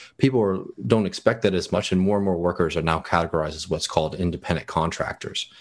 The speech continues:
Um, and that's just, you know, a kind of weasel word, uh, you know, legal term for, for employers to basically not have to treat their employees as employees, meaning that all the risk falls onto the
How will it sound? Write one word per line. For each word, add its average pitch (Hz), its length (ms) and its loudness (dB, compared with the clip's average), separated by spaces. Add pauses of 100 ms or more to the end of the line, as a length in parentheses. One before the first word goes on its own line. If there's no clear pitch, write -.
(420)
Um, 85 320 2
and 98 160 4
that's 107 200 0
just, - 300 -2
you 104 80 4
know, 87 340 -2
a 87 120 2
kind 92 280 2
of 80 200 -6
weasel 95 260 2
word, 92 420 0 (380)
uh, 82 400 2
you 87 100 0
know, - 320 -4 (680)
legal 113 400 2
term 95 340 2
for, 95 540 0 (160)
for 98 240 4
employers 98 640 2
to 85 80 -8
basically 92 420 2
not 87 200 0
have 87 200 2
to - 100 0
treat - 280 0
their 85 100 2
employees 82 400 0
as 80 140 -2
employees, 95 640 -2 (340)
meaning 90 180 4
that 85 120 0
all 98 180 4
the 92 100 0
risk 87 320 0
falls 80 420 0
onto 82 400 2
the 80 140 -10